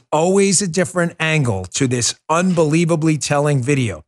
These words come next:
Biden speaking on a panel about United States foreign relations when he was vice president. He's talking about him being the point man for the Obama administration when he was the vice president in Ukraine. He's discussing a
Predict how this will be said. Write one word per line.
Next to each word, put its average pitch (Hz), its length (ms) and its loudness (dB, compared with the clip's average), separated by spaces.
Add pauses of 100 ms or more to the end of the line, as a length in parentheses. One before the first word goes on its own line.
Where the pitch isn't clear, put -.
(680)
Biden 185 360 0
speaking 180 600 0
on 151 160 2
a 131 60 -4
panel 135 480 -4
about 104 380 -4
United 131 420 0
States 143 320 0
foreign 135 380 0
relations 127 540 -2
when 104 100 -10
he 101 60 -8
was 101 160 -8
vice 117 280 0
president. 107 460 -4 (880)
He's 120 200 -2
talking 196 520 -2
about 160 380 0
him 202 280 2
being 185 300 0
the 151 100 0
point 180 420 -2
man 101 300 -8
for 120 160 -6
the 127 100 2
Obama 151 440 0
administration 107 800 -4
when 104 100 -4
he 123 100 -2
was 143 140 -2
the 135 80 -2
vice 131 260 0
president 117 460 -4
in 120 80 0
Ukraine. 120 540 0 (1000)
He's 151 220 0
discussing 220 1040 0
a 135 440 0